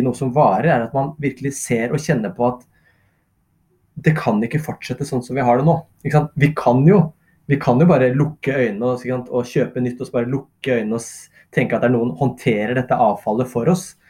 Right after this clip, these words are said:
eh, og mest sannsynlig så håndteres det helt fint. Eh, men når det er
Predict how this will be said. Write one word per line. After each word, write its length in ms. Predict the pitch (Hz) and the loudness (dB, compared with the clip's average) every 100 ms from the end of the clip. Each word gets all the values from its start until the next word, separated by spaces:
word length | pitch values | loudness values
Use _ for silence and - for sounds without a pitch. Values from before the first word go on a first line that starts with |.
| - _ - | -20 _ -2
eh, 100 | 127 | -2
og 160 | 131 127 | 0 0
mest 160 | 117 | 0
sannsynlig 400 | 131 - 123 120 | -4 -2 -2 -2
så 160 | 120 135 - - | -2 -6 -6 -4
håndteres 540 | 123 - 113 107 107 | -4 -2 -4 -4 -4
det 100 | 123 | -2
helt 220 | 123 123 | -2 -2
fint. 400 | - 180 156 - _ _ _ _ _ _ _ _ | 2 4 2 -10 _ _ _ _ _ _ _ _
Eh, 160 | 143 135 - | -2 -2 0
men 180 | 139 143 | 0 2
når 160 | 143 | 4
det 80 | 151 | 6
er 160 | 131 | 6